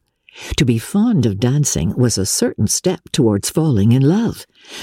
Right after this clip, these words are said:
and very lively hopes of Mister Bingley's heart were entertained. "If I can but see one of my daughters happily settled at Netherfield," said Missus Bennet to her husband, "and all the others equally well married,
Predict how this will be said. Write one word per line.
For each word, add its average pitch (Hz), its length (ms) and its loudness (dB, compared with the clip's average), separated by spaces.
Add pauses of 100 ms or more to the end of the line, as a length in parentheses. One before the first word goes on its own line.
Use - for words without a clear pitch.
(140)
and 117 180 0
very 123 480 0
lively 120 600 2
hopes 160 360 0
of 101 80 0
Mister 143 320 2
Bingley's 120 520 2
heart - 520 -4
were 123 180 4
entertained. 175 720 2 (760)
"If - 220 -2
I 330 280 0
can 262 220 2
but 185 240 0
see 120 340 0
one 196 540 4
of 220 160 0
my 170 240 2
daughters - 720 -2 (200)
happily 202 600 0
settled 147 460 0
at 143 120 0
Netherfield," 131 680 -2 (500)
said - 220 0
Missus 87 340 0
Bennet 98 380 -2
to 98 140 2
her 90 100 0
husband, 101 440 0 (300)
"and 233 200 4
all 294 360 2
the 139 160 0
others 127 380 -2
equally 151 440 2
well 95 240 -2
married, 117 640 0